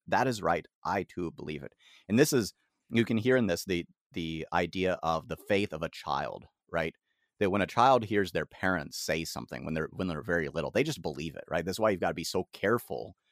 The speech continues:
in what you say to children, because if you say the wrong thing, they're gonna believe it, right?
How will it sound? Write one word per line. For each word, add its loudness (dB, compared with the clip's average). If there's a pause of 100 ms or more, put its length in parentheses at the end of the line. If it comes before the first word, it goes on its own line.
(180)
in -2
what -2
you -6
say 0
to -2
children, -2 (160)
because -2
if -2
you -4
say 8
the 8
wrong 6
thing, 2
they're -2
gonna -2
believe -4
it, -18 (540)
right? 0